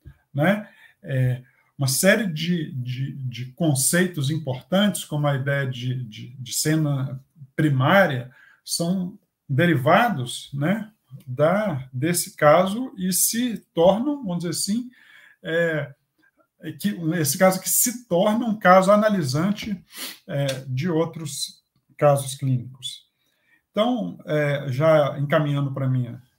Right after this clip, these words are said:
conclusão, é, eu acho que o, o, o ponto-chave a gente frisar aqui, além dessa ideia do caráter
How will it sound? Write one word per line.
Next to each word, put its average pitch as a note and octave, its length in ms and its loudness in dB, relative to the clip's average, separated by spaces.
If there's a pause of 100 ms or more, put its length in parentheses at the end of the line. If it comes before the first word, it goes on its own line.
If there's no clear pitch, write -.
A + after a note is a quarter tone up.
(120)
conclusão, C#3 800 -4 (520)
é, C#3 460 -4 (1080)
eu D3 140 0
acho E3 280 0
que F3+ 80 -4
o, D#3 280 -4 (600)
o, C3 400 -8 (640)
o C3 60 -16
ponto-chave D#3+ 960 2
a C3 60 -2
gente C3+ 580 -4 (2250)
frisar C3+ 760 2
aqui, F#3 440 -4
além D#3 380 4
dessa C#3+ 400 0
ideia B2+ 340 0
do B2+ 120 -6
caráter C3 640 -4